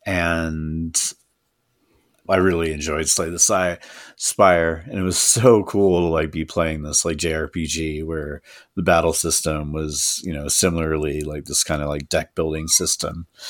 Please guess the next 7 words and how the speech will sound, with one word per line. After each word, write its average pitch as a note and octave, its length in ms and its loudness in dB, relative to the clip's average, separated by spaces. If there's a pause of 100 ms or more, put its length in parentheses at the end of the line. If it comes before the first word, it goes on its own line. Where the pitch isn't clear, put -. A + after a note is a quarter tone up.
(480)
And, D2+ 640 0 (960)
you F2+ 80 0
know, D#2+ 380 -2
it's, - 220 0
it's A2+ 200 0
so D#3 340 8
rare F2+ 800 6